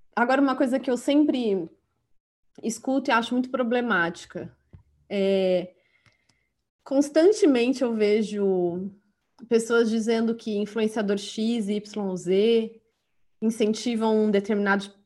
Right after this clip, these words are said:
determinado padrão de beleza ou falam de assuntos que são, é,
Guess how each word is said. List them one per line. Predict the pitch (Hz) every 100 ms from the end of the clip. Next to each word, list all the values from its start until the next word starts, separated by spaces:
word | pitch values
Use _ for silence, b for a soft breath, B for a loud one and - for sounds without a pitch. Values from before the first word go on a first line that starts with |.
| _
determinado | 196 190 208 202 196 190
padrão | 202 185 190
de | 190
beleza | 175 170 165 190 220 202 180 170 180 170 165 _ _
ou | 196 202 208 202 196 185 180 b b b
falam | - 214 226
de | 220
assuntos | 185 - 226 220
que | - 202
são, | - 208 208 202 - - _ _ _ _ _ 202
é, | 190 185 180 175 165